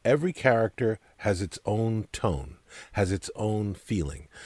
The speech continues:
The problem was that after the success of Nolan's Batman, then they gave, uh, Zack Snyder the keys to the kingdom. Zack Snyder's a dark guy. He comes from horror films. He took them all dark and cynical.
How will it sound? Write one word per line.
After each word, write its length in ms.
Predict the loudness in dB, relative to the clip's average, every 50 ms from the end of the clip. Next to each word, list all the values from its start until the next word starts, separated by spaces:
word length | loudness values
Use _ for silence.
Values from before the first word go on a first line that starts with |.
| -18 -14 -8
The 80 | -8 -8
problem 500 | 2 6 8 8 10 10 8 6 4 4
was 280 | 4 4 4 4 4 4
that 180 | 4 4 4 2
after 360 | 2 4 4 4 4 4 2 0
the 140 | 2 0
success 840 | -2 -2 -4 -4 -4 -6 -8 -6 -4 -4 -4 -4 -4 -4 -4 -6 -8 -4 -2
of 160 | -2 0 0
Nolan's 420 | 0 0 0 0 -2 -2 -4 -6 -6
Batman, 640 | -6 -6 -6 -6 -6 -6 -6 -6 -6 -6 -6 -8 -10 -12 -16 -18 -18 -18 -10 0
then 180 | 2 2 4 4
they 140 | 4 2 2
gave, 520 | 4 4 4 6 6 4 2 0 0 -2
uh, 280 | -2 0 2 2 2 2
Zack 260 | 2 2 2 2 0
Snyder 280 | 0 -2 0 0 0 -2
the 80 | -4
keys 260 | -6 -6 -6 -6 -6 -4
to 80 | -6
the 80 | -6 -6
kingdom. 420 | -4 -4 -4 -2 -2 -2 -4 -4 -6 -12 -18 -20 -20 -20 -10 -2
Zack 220 | 2 2 4 4
Snyder's 320 | 6 8 8 10 10 10 8
a 60 | 8
dark 280 | 10 12 12 12 10
guy. 300 | 10 8 10 10 10 10
He 80 | 10 8
comes 260 | 6 4 2 2 2
from 140 | 2 0 2
horror 320 | 6 6 8 8 8 8
films. 380 | 6 6 6 6 6 4 0 -4
He 300 | -6 0 2 2 2 2
took 300 | 0 4 4 4 4 6
them 180 | 4 2 2 2 4
all 400 | 6 8 8 10 10 10 8 8
dark 560 | 4 2 4 4 4 4 4 0 -4 -6 -6 -4
and 120 | -4 -2 -2
cynical. 560 | 0 2 2 2 2 0 -4 -6 -10 -10